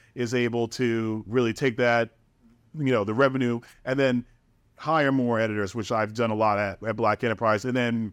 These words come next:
put people on, on, on, on the streets and make sure they're going to all the events and reporting.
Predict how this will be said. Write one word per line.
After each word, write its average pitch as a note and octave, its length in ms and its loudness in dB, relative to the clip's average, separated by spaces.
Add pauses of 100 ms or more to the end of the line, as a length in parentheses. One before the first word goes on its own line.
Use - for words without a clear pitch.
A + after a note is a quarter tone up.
put F#3+ 200 -4
people D3 320 0
on, A#2+ 220 2
on, A2+ 560 -2
on, G#2+ 80 -6 (200)
on B2 140 0
the A#2+ 80 0
streets A#2+ 380 -2
and G#2+ 340 -2
make D3 220 0
sure D#3+ 120 0
they're C#3 60 2
going B2+ 220 -2
to C3 120 -2
all B2 120 2
the A#2+ 100 0
events A2+ 480 0
and A2+ 140 0
reporting. A#2+ 520 0